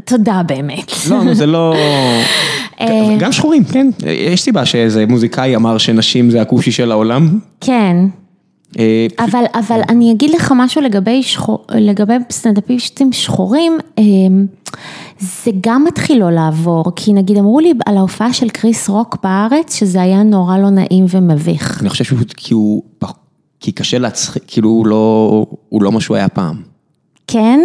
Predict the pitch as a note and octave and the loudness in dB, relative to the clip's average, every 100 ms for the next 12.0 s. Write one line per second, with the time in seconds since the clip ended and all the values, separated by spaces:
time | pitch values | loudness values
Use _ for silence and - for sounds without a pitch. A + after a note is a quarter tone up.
0 | G4 G#3 A3 A#3 D4+ C#4 D4 D#4 D#4 D4 | 0 0 0 0 0 2 2 2 2 0
1 | - C4+ A#3+ A#3+ D#4 D4+ A#3 A#3+ C#4 D4+ | 0 0 2 2 2 2 2 0 -2 -2
2 | D4 C#4 B3 A3+ A#3+ B3 B3 - - C4+ | 0 2 2 2 0 0 -4 -6 -2 2
3 | B3 A3+ A3 B3 A3+ A3+ A#3+ - - B3+ | 2 2 0 -2 -4 -6 -8 -12 -6 -4
4 | - - C#4+ C#4 D4 F#4 G4+ F4+ D#4 C#4 | -4 -6 -2 0 0 -2 -4 -4 -4 -4
5 | B3+ A#3+ - - - E4+ F#4+ D4 - - | -6 -10 -20 -18 -6 -2 -2 -4 -6 -4
6 | B3 A#3 A3 G#3+ G#3+ A3 G#3+ G#3+ C#4+ D#4+ | -2 0 0 0 0 0 -2 -4 -2 -4
7 | D#4 - G3+ G3 - F#3+ F#3 F3 F3 F#3 | -6 -4 -2 -2 -4 -2 -2 -2 -6 -10
8 | - F#3+ - D4+ B3+ F#3+ F3+ - G#3+ G3+ | -8 -6 -6 -6 -2 -2 -4 -6 -8 -4
9 | C4 A#3 - G3+ G#3 G3+ F3 F#3+ G#3 - | -4 -4 -4 -2 0 2 2 0 -2 -2
10 | D4 D4 - G#2 G2 C#3+ F3 - _ _ | -2 -4 -8 -2 0 0 -4 -16 _ _
11 | _ - A3+ F#3 E3 E3+ - D3+ - - | _ -8 -2 2 2 0 -2 -6 -6 -8